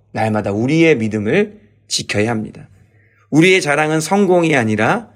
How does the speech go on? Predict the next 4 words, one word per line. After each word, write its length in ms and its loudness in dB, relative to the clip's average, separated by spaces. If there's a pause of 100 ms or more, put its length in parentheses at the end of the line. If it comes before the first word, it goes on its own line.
(240)
항상 680 -2 (340)
하나님께 1040 -2 (160)
드리는 360 -6
감사의 760 -4